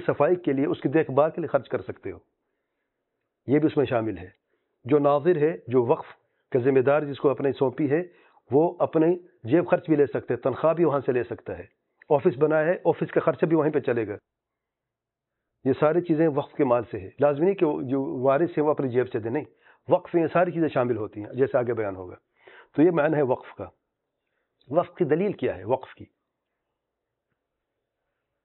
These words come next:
دلیل کیا ہے وقف کی؟ وقف جائز ہے، قرآن میں ہے،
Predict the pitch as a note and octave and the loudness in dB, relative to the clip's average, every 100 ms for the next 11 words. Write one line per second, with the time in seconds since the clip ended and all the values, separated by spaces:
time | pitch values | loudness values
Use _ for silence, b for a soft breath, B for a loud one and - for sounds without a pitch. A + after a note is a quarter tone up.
0 | _ _ _ _ _ _ _ _ _ _ | _ _ _ _ _ _ _ _ _ _
1 | _ - A#2+ D3 C#3+ B2 A2+ - - G#2+ | _ -2 2 2 2 2 2 -2 -10 -6
2 | A#2 - - A#2 A2+ G2 A2 - _ _ | -4 -4 -4 0 0 -4 -10 -14 _ _
3 | _ _ _ _ _ _ _ _ _ _ | _ _ _ _ _ _ _ _ _ _
4 | _ _ _ _ _ _ _ _ _ _ | _ _ _ _ _ _ _ _ _ _
5 | _ _ _ _ _ _ _ _ _ _ | _ _ _ _ _ _ _ _ _ _
6 | _ _ _ _ - B2+ C3 C3 B2+ | _ _ _ _ 0 2 2 0 -4